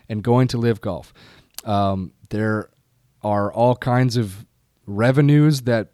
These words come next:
Live will earn, allegedly, um, from sponsors and potential ownership buys and stuff like that. Um,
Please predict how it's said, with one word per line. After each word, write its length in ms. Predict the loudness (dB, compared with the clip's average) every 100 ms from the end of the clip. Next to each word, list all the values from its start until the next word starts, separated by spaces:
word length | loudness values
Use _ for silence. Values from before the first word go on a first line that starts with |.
| _ -4
Live 240 | -2 -2
will 220 | 0 0
earn, 440 | 0 0 0 -2 -6
allegedly, 760 | -6 -4 -2 -2 -2 -2 -2 -6 -8
um, 560 | -4 -2 -2 -4 -8 -14
from 240 | -14 -12
sponsors 720 | -10 -6 -4 -4 -4 -2 -4 -6
and 320 | -6 -8 -12 _ _ _ _ _
potential 540 | -12 -6 -6 -6 -8 -6
ownership 580 | -4 -2 -2 -2 -4 -2
buys 500 | 0 0 0 0 -2
and 180 | -4
stuff 300 | -4 -6 -6
like 220 | -4 -4 -4
that. 320 | -2 -4 -6 -8
Um, 540 | -4 -4 -4 -6 -10